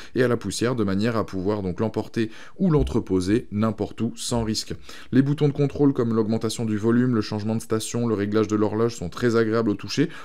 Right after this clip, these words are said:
Ça peut être un détail, mais effectivement je me devais donc de le notifier. La recharge avec la fonction solaire est très longue, ça reste tout de même pratique si vous n'avez pas d'autres sources d'énergie autour de vous pour utiliser l'appareil.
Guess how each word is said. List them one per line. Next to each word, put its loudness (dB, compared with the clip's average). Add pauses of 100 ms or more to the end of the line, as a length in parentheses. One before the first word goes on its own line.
Ça -2
peut 0
être -2
un -2
détail, 0
mais 0
effectivement -2
je -4
me -2
devais 0
donc -2
de 2
le 4
notifier. -2 (320)
La 4
recharge 2
avec 0
la -2
fonction -4
solaire 0
est -4
très 0
longue, 4
ça -2
reste -2
tout -2
de 0
même 0
pratique -4
si -10
vous -6
n'avez 0
pas -2
d'autres -2
sources -4
d'énergie 0
autour -4
de 0
vous -2
pour -4
utiliser 0
l'appareil. -2